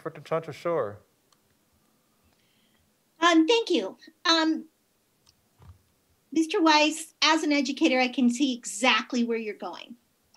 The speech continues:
Speaker 2: Um, I see that you're thinking about current state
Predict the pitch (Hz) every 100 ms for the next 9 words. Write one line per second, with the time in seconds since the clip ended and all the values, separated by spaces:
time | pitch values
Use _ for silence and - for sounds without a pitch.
0 | - - - _ - 240 233 233 - _
1 | _ 254 262 262 262 262 - 240 - 302
2 | 320 320 262 262 277 247 254 247 233 220
3 | 294 294 320 - 320 320 320 -